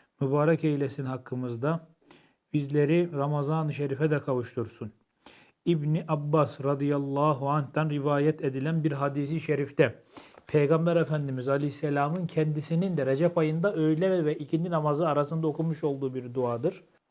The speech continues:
Ve İbni Abbas'tan rivayet edildiğine göre Efendimiz aleyhisselam böyle buyurmuştur.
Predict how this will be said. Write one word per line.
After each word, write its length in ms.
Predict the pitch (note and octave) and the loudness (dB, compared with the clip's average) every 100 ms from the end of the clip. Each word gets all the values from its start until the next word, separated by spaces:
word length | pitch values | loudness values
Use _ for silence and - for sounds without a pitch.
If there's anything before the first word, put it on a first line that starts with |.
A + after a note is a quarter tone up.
| - | 2
Ve 260 | D#3 E3+ C#3+ - | 6 6 4 -4
İbni 380 | F3 D#3+ D#3 D3 | 0 2 0 4
Abbas'tan 580 | E3+ D#3+ D#3 - D#3+ C#3 | 4 4 2 2 0 0
rivayet 380 | D3 D3 D3+ E3 | 6 6 6 4
edildiğine 480 | C#3 D3 C#3+ D#3 | 2 2 2 2
göre 240 | D3 D3 F#3+ | 6 6 6
Efendimiz 400 | D#3 D#3+ D#3 C#3+ | 4 2 2 2
aleyhisselam 540 | C#3+ C3+ D3 F#3+ E3+ | 2 2 0 0 2
böyle 320 | D3+ E3+ E3+ | 4 6 6
buyurmuştur. 680 | C#3+ C3+ B2 B2 - F#3+ F#3+ | 4 0 0 -6 4 4 4